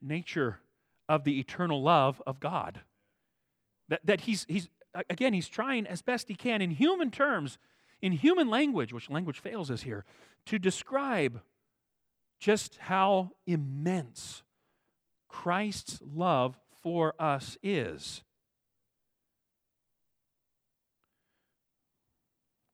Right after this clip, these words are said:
Maybe we get a bit closer in the Gospel of John, chapter fifteen.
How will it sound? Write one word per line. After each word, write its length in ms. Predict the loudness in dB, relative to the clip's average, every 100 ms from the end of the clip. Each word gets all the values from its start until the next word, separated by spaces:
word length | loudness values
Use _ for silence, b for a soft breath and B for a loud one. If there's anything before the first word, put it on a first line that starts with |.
| _ _
Maybe 180 | -14 -10
we 100 | -4
get 120 | -2
a 40 | -2
bit 140 | -4
closer 460 | -4 -6 -6 -14 -18 -14
in 100 | -10
the 60 | -4
Gospel 400 | -2 -4 -8 -14
of 100 | -10
John, 380 | -6 -6 -8 -10
chapter 300 | -12 -12 -14
fifteen. 560 | -14 -14 -12 -12 -12